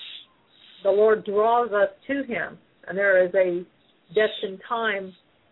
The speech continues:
for that to happen. He has planned our rescue. And,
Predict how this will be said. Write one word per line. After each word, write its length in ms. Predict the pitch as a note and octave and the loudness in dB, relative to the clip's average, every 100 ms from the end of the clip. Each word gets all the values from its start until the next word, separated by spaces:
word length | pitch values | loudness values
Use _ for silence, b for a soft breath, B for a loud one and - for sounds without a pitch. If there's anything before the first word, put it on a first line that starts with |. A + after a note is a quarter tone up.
| _ _ | _ _
for 100 | G#3+ | -2
that 160 | G3+ G3+ F#3+ | 0 2 0
to 80 | |
happen. 460 | F#3 G#3+ G#3+ F#3+ E3+ | 0 0 0 -2 -6
He 160 | G#3 G#3+ | -2 0
has 100 | G3 - _ | 0 -6 _
planned 500 | A3+ A#3 A3+ F#3+ E3+ - _ _ _ _ B B B B _ | 0 2 0 -2 -8 -18 _ _ _ _ B B B B _
our 400 | - F#3+ F3+ F3 F3 - G3 | 0 4 6 4 0 -8 0
rescue. 600 | G#3 G3 - F#3 D#3 D#3 - _ B B B B B B B - | 2 2 -2 -12 -10 -10 -14 _ B B B B B B B -10
And, 420 | F3 F3+ E3+ E3 | -4 -2 -2 -4